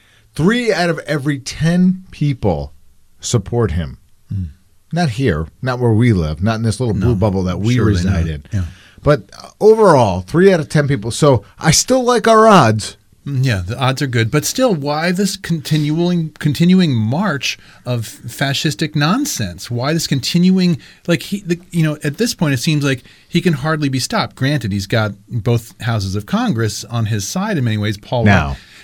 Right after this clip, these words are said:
Speaker 2: And looking, I'm telling you, fa-, fa-, if we sur-, should survive this, <laughs> let's say, as a species and as a country, the shame of the Mitch McConnells and the Paul Ryans and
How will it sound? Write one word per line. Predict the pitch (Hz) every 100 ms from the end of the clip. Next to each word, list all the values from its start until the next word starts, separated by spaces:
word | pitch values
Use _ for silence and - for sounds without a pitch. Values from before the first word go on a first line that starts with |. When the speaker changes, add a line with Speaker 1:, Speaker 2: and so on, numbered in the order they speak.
| -
Speaker 2:
And | 151
looking, | 180 220 196 - - - _
I'm | 120
telling | 117 127 110
you, | 92 90 _ _
fa-, | - - - 156
fa-, | - 165 - 143 - 135
if | 131
we | 139
sur-, | - 151
should | - 156
survive | - 135 143 180 202 101
this, | 85 - - - -
<laughs> |
let's | 143 101
say, | 107 90
as | 90 90
a | 87
species | - 104 104 95
and | 90
as | 82
a | 101
country, | 110 101 95 87 - - - - _ -
the | 120
shame | - - 107 113 113 98 82 - _ 101
of | 90 92 _ 107
the |
Mitch | 98 95 -
McConnells | 95 - 98 95 87 82 - 101
and | 98
the |
Paul | 95 - 101 95
Ryans | 90 87 92 95 87
and | 98